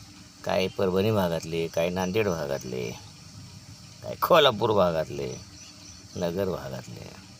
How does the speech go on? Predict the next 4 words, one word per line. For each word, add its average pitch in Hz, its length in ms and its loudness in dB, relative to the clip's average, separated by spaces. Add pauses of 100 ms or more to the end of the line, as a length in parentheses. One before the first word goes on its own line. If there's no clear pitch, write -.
(320)
काय 64 120 -10
सोलापूर 104 480 -2
भागातले 73 480 -8 (1200)
पशुपालकांचा 156 800 4